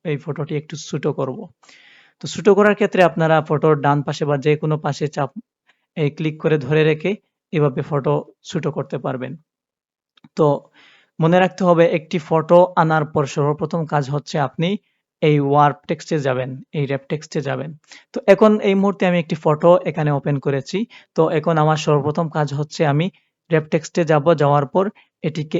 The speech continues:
in front of text করব। অর্থাৎ in front of text থাকলে আমাদের এই কোনো ধরনের ঝামেলা থাকবে না। তো এখন in front of text-এ ক্লিক করেছি, অর্থাৎ আর কোনো ধরনের ঝামেলা থাকবে না এই ফটোর মধ্যে। তো এখন এই ফটোটিকে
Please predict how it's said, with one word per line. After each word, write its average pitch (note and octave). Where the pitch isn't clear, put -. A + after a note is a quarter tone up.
in E3
front E3
of C#3
text D3+
করব। C3
অর্থাৎ D#3
in D#3+
front F3
of F3
text E3
থাকলে D#3+
আমাদের D3+
এই C#3+
কোনো E3
ধরনের D#3
ঝামেলা D3+
থাকবে C3+
না। B2+
তো -
এখন G3+
in F#3+
front F#3+
of F3+
text-এ F3+
ক্লিক F3+
করেছি, D3+
অর্থাৎ D3+
আর D3
কোনো C#3+
ধরনের C#3+
ঝামেলা C#3
থাকবে C#3
না C#3
এই B2+
ফটোর C#3+
মধ্যে। C3+
তো -
এখন D#3
এই D3
ফটোটিকে D3+